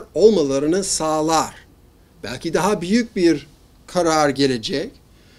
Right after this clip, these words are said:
Nasıl bir genç, nasıl düşünüyor, e, akıl fikir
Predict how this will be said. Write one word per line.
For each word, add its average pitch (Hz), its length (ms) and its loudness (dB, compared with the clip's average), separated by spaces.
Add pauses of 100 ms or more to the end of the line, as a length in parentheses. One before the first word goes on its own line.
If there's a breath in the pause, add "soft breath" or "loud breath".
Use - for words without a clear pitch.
(280 soft breath)
Nasıl 196 420 2
bir 160 440 2 (280)
genç, 131 500 -4
nasıl 196 400 -2
düşünüyor, 127 760 -2 (680 soft breath)
e, 151 40 -10 (360)
akıl 190 300 0
fikir 196 500 -4